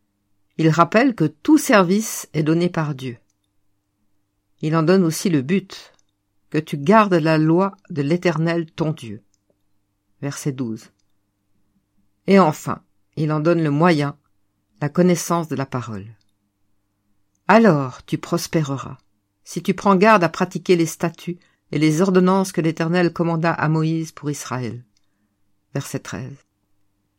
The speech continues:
Ainsi David pose les bases d'une relation personnelle approfondie avec Dieu. Et ensuite, il ajoute des exhortations à l'action. Lève-toi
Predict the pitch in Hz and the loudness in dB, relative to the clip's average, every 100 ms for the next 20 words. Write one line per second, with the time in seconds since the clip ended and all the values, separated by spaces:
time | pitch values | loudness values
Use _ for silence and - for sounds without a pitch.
0 | _ _ _ _ _ - 175 175 277 208 | _ _ _ _ _ -2 0 2 2 4
1 | 180 233 220 185 180 165 165 196 196 165 | 4 0 0 0 2 2 2 2 2 -2
2 | 151 165 160 175 160 220 - - 180 175 | -2 -4 -4 -6 -2 -2 0 0 2 2
3 | 175 170 - 185 185 196 - 170 147 147 | 0 -2 -2 -2 0 -4 -2 -6 -6 -10
4 | - _ 135 139 127 110 117 107 _ _ | -14 _ -4 -4 -6 -8 -12 -12 _ _
5 | _ _ _ _ _ _ _ _ _ 151 | _ _ _ _ _ _ _ _ _ 0
6 | 156 156 - 277 294 - - _ _ _ | 2 2 2 0 0 -10 -20 _ _ _
7 | _ _ _ _ _ _ _ _ 165 170 | _ _ _ _ _ _ _ _ 0 4
8 | 175 220 214 170 185 185 208 - 180 - | 4 4 2 2 2 0 -2 -2 -4 -4
9 | - 180 - - 143 131 - - - _ | -6 -8 -8 -8 -6 -6 -10 -16 -20 _
10 | _ _ _ _ _ _ _ _ _ _ | _ _ _ _ _ _ _ _ _ _
11 | - 170 196 - - 170 | 0 4 4 2 -2 0